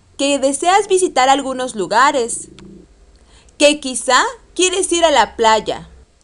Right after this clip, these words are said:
Pero recuerda que aún no es tiempo para salir de casa. Aún seguimos expuestos ante este virus que es el covid diecinueve. No te expongas a un contagio.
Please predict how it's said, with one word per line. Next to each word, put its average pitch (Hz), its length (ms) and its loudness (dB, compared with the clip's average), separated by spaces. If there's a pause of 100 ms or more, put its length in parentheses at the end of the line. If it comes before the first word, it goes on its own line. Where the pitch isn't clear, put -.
(760)
Pero 254 220 6
recuerda 208 640 -2 (220)
que 285 100 -2
aún 285 320 2
no 370 60 -2
es 403 160 -2
tiempo 427 460 -2
para 285 220 2
salir 240 320 -4
de 226 140 -2
casa. - 500 -6 (540)
Aún 233 400 4
seguimos 294 500 -4
expuestos 285 840 -4
ante 285 360 -2
este 415 300 -2
virus 294 380 -8
que 277 140 -4
es 285 120 -8
el 240 220 -6
covid 311 320 0
diecinueve. 262 640 -6 (560)
No 302 200 -2
te 494 100 2
expongas 302 540 -4
a 269 60 -4
un 262 80 -6
contagio. 220 800 -2